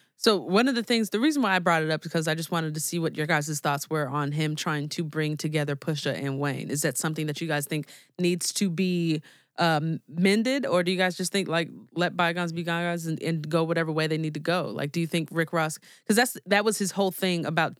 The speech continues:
doing this, this particular song. Um, in my opinion, I, I think if they're not gonna be cool in real life, there's no point in putting them on a song together. So I get why he did this,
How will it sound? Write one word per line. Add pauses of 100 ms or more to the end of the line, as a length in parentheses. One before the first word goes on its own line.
(120)
doing
this,
this
particular
song. (380)
Um, (720)
in
my
opinion,
I, (140)
I
think (800)
if
they're
not
gonna
be
cool
in
real
life,
there's
no
point
in
putting
them
on
a
song
together.
So
I
get
why
he
did
this,